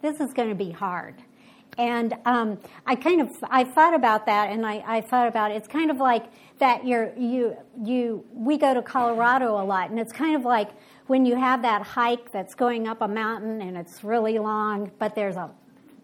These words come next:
waterfall up there you wanna see, and it looks like, "I don't know if I can do it." That's kind of what this was, but it was worth it. It's kind of like the waterfall was worth it. And I think that's kind of what we, um,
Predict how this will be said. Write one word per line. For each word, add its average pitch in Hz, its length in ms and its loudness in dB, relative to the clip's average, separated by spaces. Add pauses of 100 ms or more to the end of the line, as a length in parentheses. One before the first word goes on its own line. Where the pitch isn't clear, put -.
waterfall 233 680 0
up 220 160 -8
there 220 160 -4
you 214 140 -6
wanna 208 240 -8
see, 226 360 -6
and 202 100 -6
it 175 100 -10
looks 214 260 -6
like, 190 240 -6 (160)
"I 220 100 -4
don't 220 200 -2
know 220 140 0
if 226 120 -2
I 214 100 -2
can 202 220 -6
do 202 240 -4
it." 226 160 -6 (560)
That's 254 200 0
kind 269 200 0
of - 180 -4
what 202 220 -4
this 202 240 -8
was, 170 280 -8
but 196 180 -6
it 220 120 -6
was 185 200 -12
worth 160 260 -12
it. - 80 -16 (260)
It's - 120 -18
kind 226 240 -4
of 202 80 -8
like 196 180 -2
the 196 80 -6
waterfall 185 600 -4
was 156 180 -14
worth 165 300 -12
it. 135 120 -16
And 175 160 -10
I 196 120 -6
think 202 300 -6
that's 196 340 -4
kind 202 320 -6
of 160 120 -10 (520)
what 233 240 4
we, 196 420 2
um, 180 340 -6